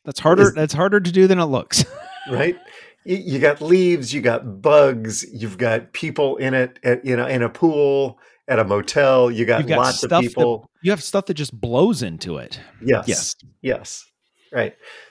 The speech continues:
Speaker 2: So on Friday, September first,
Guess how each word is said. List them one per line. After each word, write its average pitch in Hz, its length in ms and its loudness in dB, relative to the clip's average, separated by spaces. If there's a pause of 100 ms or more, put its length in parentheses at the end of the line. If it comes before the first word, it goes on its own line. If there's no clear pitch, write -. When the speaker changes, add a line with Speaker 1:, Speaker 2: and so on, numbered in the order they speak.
(140)
Speaker 2:
So 139 580 2 (1080)
on 127 340 -2
Friday, 180 540 -4
September 131 520 -2
first, - 680 -6